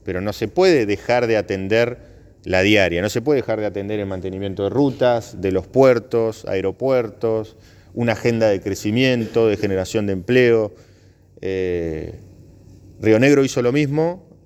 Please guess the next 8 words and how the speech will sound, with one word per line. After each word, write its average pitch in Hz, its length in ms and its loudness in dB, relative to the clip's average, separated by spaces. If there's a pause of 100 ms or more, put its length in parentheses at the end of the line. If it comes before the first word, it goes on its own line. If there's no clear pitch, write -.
(140)
presentó 95 400 -6
también 104 260 -2
una 104 120 0
demanda, 120 640 0 (120)
eh, 87 540 -2
los 90 220 -4
intendentes 98 580 -2
firmaron 95 600 0